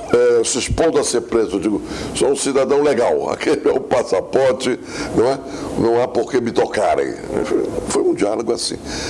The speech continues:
Aí vem vindo o, o, o féretro e atravessando a ponte, portanto já em Uruguaiana,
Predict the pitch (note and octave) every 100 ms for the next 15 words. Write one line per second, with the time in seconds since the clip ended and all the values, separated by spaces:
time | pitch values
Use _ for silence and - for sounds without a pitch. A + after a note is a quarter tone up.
0 | - - - D#3+ D#3 C#3+ B2 A#2+ B2+ -
1 | - - - - - - - G2 F#2 F#2+
2 | E2+ - D2 D#2+ D2+ D2+ D2 C2+ - -
3 | - - F#2+ G2 A#2 D#3+ F#3+ - - -
4 | - - - - - - - A2+ B2 -
5 | - - - - - - B2 B2 C3 C3+
6 | A#2 - G#2+ G#2+ A#2+ - B2 C3 - -
7 | F#2 E2 F2 D#2 D2 F2 G#2+ G2 F2+ E2+
8 | E2 E2 B2 A#2